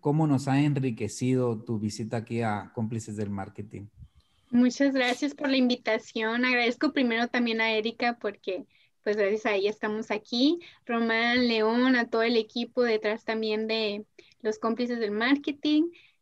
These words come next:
Speaker 2: Este, yo encantada, fue la plática muy amena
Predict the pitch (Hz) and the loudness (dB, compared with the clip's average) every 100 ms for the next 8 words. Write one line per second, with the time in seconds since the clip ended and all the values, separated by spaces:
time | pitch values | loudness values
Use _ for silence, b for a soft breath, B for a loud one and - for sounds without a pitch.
0 | _ - 226 220 220 214 240 254 262 240 | _ -6 -6 -4 -2 2 4 2 2 -2
1 | 226 - 254 294 311 320 330 339 285 254 | -2 0 2 2 2 4 4 2 2 2
2 | 247 233 240 226 254 247 226 233 254 254 | 4 2 0 0 0 0 0 2 4 4
3 | 285 311 | 6 6